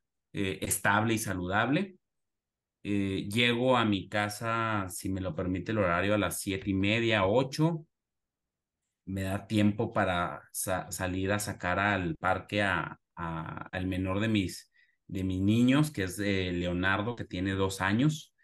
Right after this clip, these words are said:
Tengo una niña que se llama María Fernanda, que tiene diez. Bueno, ya va a cumplir once. Eh, una vez que canso a Leonardo, lo, lo siento a cenar y es cuando ya me pongo a,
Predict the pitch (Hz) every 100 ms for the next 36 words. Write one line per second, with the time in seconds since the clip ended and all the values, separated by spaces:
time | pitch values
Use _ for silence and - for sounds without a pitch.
0 | _ _ _ 95 92 92 92 95 98 98
1 | - 87 87 90 87 85 98 131 123 139
2 | 143 - 87 85 85 85 98 127 156 -
3 | - _ _ _ - 107 107 107 107 120
4 | 117 113 113 135 135 180 - _ _ _
5 | _ - 95 95 95 107 113 113 110 -
6 | 107 113 110 127 120 123 123 120 147 160
7 | 107 92 - 90 - 95 101 120 143 147
8 | 160 127 95 92 101 101 92 90 98 -
9 | 92 98 101 98 82